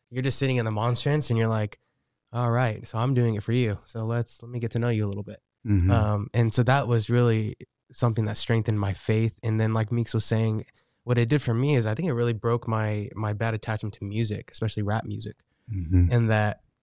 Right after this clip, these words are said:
Speaker 1: after that, you, you start to listen to that music again once you're, once Exodus ninety was over, and you're like, "Ah, jeez, dude, I was listening to this," and it was just in one ear, out the other, but it starts to form your conscience, starts to, to form what you think about. And,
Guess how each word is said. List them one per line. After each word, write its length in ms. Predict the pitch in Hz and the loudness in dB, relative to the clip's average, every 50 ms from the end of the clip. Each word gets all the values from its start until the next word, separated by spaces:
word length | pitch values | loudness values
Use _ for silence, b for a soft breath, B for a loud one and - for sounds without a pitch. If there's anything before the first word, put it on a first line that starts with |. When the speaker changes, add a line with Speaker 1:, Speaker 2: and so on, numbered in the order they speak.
| _ - | _ -2
Speaker 1:
after 340 | 117 127 131 - - 117 107 | 0 0 0 0 0 0 0
that, 340 | 110 104 101 98 104 - - - | 2 0 -2 -2 -4 -8 -12 -14
you, 220 | - 117 110 110 107 - - _ _ | -14 -12 -12 -14 -16 -20 -20 _ _
you 120 | 110 123 | -14 -6
start 160 | 110 131 120 - | -4 -2 0 0
to 60 | 113 | 2
listen 200 | 120 120 - 117 | 0 0 0 -2
to 80 | - | -2
that 120 | - 110 107 | -2 -2 0
music 260 | 113 120 110 113 104 | 0 0 0 0 -2
again 280 | 104 107 120 123 120 117 | -2 0 0 0 0 0
once 220 | 117 113 - - | 0 -2 -2 -2
you're, 220 | 113 107 107 107 | -4 -4 -4 -4
once 200 | 104 113 113 110 | -4 -4 -4 -2
Exodus 300 | - 117 - - 113 104 | -4 -4 -4 -4 -4 -2
ninety 160 | 117 113 110 107 | -2 -2 -2 -2
was 120 | 104 101 | -2 0
over, 260 | 107 113 117 110 113 107 | 0 0 0 0 -2 -4
and 80 | 101 101 | -4 -6
you're 120 | 104 104 101 - | -10 -12 -14 -14
like, 160 | - - - _ _ _ _ _ _ _ _ _ _ _ _ _ _ _ _ - | -18 -20 -20 _ _ _ _ _ _ _ _ _ _ _ _ _ _ _ _ -14
"Ah, 220 | - 110 107 104 - - | -12 -10 -10 -12 -12 -12
jeez, 400 | - 98 110 117 90 - - - | -12 -10 -10 -10 -10 -10 -12 -12
dude, 200 | - 107 104 117 | -10 -10 -6 -4
I 60 | 123 | -2
was 120 | 127 120 | -2 0
listening 260 | 123 123 127 120 107 | 0 0 0 -2 -2
to 80 | 101 98 | -4 -4
this," 480 | 95 98 98 107 131 147 143 - - - | -6 -4 -4 -2 -2 -2 -2 -4 -6 -4
and 180 | 131 113 110 | -2 -2 0
it 40 | 110 | 0
was 140 | 110 107 101 | 0 -2 -2
just 220 | 107 101 - - 101 107 - _ | -4 -6 -6 -10 -14 -18 -16 _
in 220 | 120 131 143 143 | -4 -2 -2 0
one 180 | 131 139 139 143 | 0 0 0 0
ear, 100 | 143 135 | 0 0
out 160 | 127 135 131 | -2 -4 -4
the 100 | - 127 139 143 | -4 -4 -2 0
other, 220 | 127 120 113 110 | 0 0 -2 -2
but 140 | 107 110 117 | -4 -4 -4
it 140 | 117 104 - | -4 -6 -8
starts 280 | - - 135 135 - - | -6 -6 -6 -4 -6 -8
to 60 | - | -12
form 220 | - - 131 131 120 | -6 -4 -2 0 0
your 100 | 110 - | -2 -2
conscience, 440 | - 151 160 143 - 113 117 - - - | -4 -4 -6 -6 -6 -10 -14 -14 -18 -14
starts 180 | - 123 131 131 | -10 -10 -8 -6
to, 80 | 117 104 b b b b b b b - | -8 -10 b b b b b b b -8
to 80 | 117 | -6
form 260 | - - 127 127 123 117 | 0 2 4 4 4 4
what 140 | 117 110 - | 4 2 2
you 60 | 104 | 0
think 220 | - 127 143 143 | 2 2 2 2
about. 360 | 120 98 101 101 104 107 - | 2 0 0 0 0 -2 -2
And, 340 | 107 110 104 107 101 101 - | -2 0 0 0 0 -2 -4